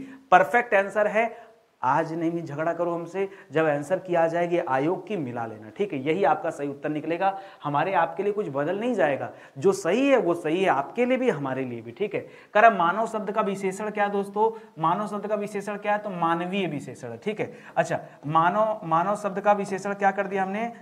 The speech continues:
मानवीय कर दिया, ठीक है? मानवीय, ठीक है?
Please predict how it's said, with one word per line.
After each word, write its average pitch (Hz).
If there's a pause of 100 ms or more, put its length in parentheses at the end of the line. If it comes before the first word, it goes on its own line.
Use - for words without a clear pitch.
(140)
मानवीय 170
कर 165
दिया, 185 (200)
ठीक 220
है? 175
मानवीय, 160
ठीक 190
है? -